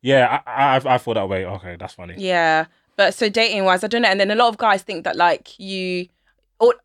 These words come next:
Speaker 2: do you know what? I always get so many people, they meet me and they think, they say, "Oh, um, based on your Instagram, I thought you were vain. I thought you were, like, blah, blah, blah, like, bougie, this and that," like, and I'm, like, the complete opposite, like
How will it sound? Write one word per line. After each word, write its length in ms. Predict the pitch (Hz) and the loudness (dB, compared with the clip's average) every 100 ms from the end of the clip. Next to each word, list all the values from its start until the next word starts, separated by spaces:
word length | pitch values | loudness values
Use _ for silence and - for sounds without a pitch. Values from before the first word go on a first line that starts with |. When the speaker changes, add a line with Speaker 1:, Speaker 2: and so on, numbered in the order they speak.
| 269 | _
Speaker 2:
do 120 | 247 | -4
you 40 | 285 | 0
know 100 | 359 | 2
what? 260 | 311 214 - | 4 2 2
I 120 | 247 | 0
always 240 | 269 285 - | 2 0 -2
get 180 | 214 | -4
so 100 | - | -2
many 120 | 269 277 | -2 -2
people, 220 | 254 202 | -4 -4
they 100 | 208 | -4
meet 200 | 233 185 | -4 -4
me 280 | 175 170 180 _ - | -4 -4 -8 _ -6
and 100 | 190 | -2
they 100 | 208 | -2
think, 300 | 208 202 - | -2 -6 -4
they 160 | 202 190 | -2 -2
say, 240 | - 202 | 2 4
"Oh, 340 | 202 190 170 170 _ - | 6 4 2 -2 _ -6
um, 420 | 190 190 180 156 | -4 -2 -6 -4
based 200 | 208 185 | -6 -4
on 60 | 240 | -6
your 80 | - | -6
Instagram, 360 | 208 190 175 | -6 -2 0
I 60 | 180 | 0
thought 140 | 190 | -2
you 140 | 170 165 | -6 -6
were 100 | 165 | -2
vain. 360 | 185 185 190 | 0 2 2
I 40 | 180 | -2
thought 140 | 185 | -4
you 140 | 165 | -6
were, 40 | 170 | 0
like, 220 | 151 147 | 0 0
blah, 80 | 175 | -4
blah, 120 | 175 | -4
blah, 240 | 170 175 170 | 0 2 2
like, 180 | 160 165 | 0 -2
bougie, 300 | 180 175 170 | -6 -4 -4
this 200 | 170 170 | -6 -2
and 80 | |
that," 200 | 170 156 | 2 2
like, 360 | 147 143 - _ _ _ _ _ - | 2 0 -2 _ _ _ _ _ -2
and 120 | 233 | 2
I'm, 160 | 240 269 | 4 4
like, 200 | 269 180 | 2 0
the 80 | 220 | -4
complete 400 | 226 214 - - | -4 -4 -4 0
opposite, 460 | 233 - 196 165 190 | 0 0 0 0 2
like 460 | 180 147 110 _ | 2 2 -2 _